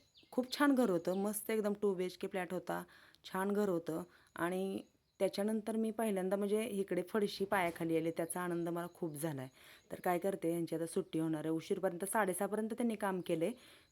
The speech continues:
तर त्यांना चहा बनवते. आणि ते आता गॅस स्वच्छ पुसून घेतला आणि पहिला आपला गॅसवर म्हणजे फरशी बसवल्यानंतरचा चहा बनवला आहे. संध्याकाळी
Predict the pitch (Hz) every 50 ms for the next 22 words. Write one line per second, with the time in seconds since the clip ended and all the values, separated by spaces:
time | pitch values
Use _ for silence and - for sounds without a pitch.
0 | _ - 175 - 202 190 175 175 175 175 - 208 180 175 175 165 185 185 190 185
1 | 160 - 160 165 214 240 - - _ _ _ _ _ _ - - 165 170 180 185
2 | 190 196 202 185 - _ _ _ _ _ _ _ _ _ _ _ _ _ _ _
3 | _ _ _ - 170 160 165 165 165 165 165 165 165 165 160 170 165 165 165 -
4 | - - - - 175 175 - 175 - - 185 - - 175 180 180 214 208 160 156
5 | 156 165 165 165 165 165 170 - - 180 180 175 165 165 160 180 202 214 208 190
6 | 196 196 190 190 185 - - 180 180 180 180 175 185 - - 202 180 170 - 175
7 | 185 190 185 185 175 175 175 175 170 165 - 165 160 175 175 170 - - 175 156
8 | 160 160 156 175 180 180 175 165 151 180 - - - - - - _ - 208 196
9 | 185 185 180 196 202